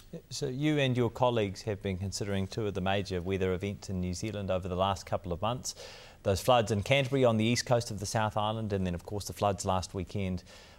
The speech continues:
on the west coast of the South Island in Buller. Are you at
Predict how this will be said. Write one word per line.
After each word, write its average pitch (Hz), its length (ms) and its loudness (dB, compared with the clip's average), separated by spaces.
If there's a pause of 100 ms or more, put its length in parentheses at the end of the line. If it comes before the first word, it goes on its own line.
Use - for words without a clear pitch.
on 95 80 -2
the 92 60 4
west 123 220 4
coast 110 240 4
of 98 80 -6
the 101 60 -4
South 98 320 0
Island 90 360 0
in 92 180 -2
Buller. 92 380 0
Are 127 80 6
you 143 160 6
at 156 140 4